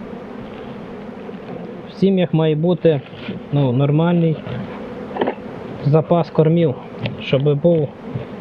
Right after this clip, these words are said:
щоб був нормальний розвиток. Так, тут можна щось ще додамо. Мішочок трошки підгорував.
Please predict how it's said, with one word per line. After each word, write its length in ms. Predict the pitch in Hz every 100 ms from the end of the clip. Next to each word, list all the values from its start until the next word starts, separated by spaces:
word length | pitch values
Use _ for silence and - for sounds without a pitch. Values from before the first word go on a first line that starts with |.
| - - - - - - - - - - - - - - - - - - - - - - - - - -
щоб 240 | 143 143
був 160 | 156 160
нормальний 480 | 151 160 160 151 143
розвиток. 440 | 185 175 165 165 - - - - - - - - - - -
Так, 160 | 139 120
тут 160 | 165 151
можна 300 | 151 139 135
щось 160 | - 135
ще 140 | -
додамо. 640 | 139 165 185 175 175 165 - - - - -
Мішочок 400 | 151 - 143 147
трошки 360 | - 135 - -
підгорував. 560 | - 127 135 170 175